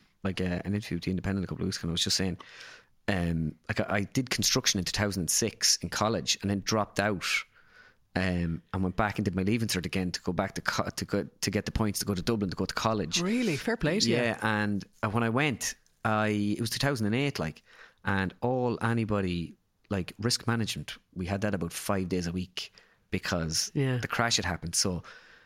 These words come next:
Speaker 1: the tr-, like, the thing to be talking about was, like, protecting yourself. And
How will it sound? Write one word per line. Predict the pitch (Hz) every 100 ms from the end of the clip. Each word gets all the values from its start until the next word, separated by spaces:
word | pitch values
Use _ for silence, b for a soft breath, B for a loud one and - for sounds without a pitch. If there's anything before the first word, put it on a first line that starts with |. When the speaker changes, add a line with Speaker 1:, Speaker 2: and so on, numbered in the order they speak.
| B
Speaker 1:
the | -
tr-, | - - -
like, | 98 -
the | 92
thing | - 120
to | 104
be | 98
talking | 110 127 135
about | 107 95
was, | 85 95 -
like, | 98 -
protecting | 95 - 120 113 120
yourself. | 110 95 87 90 -
And | 82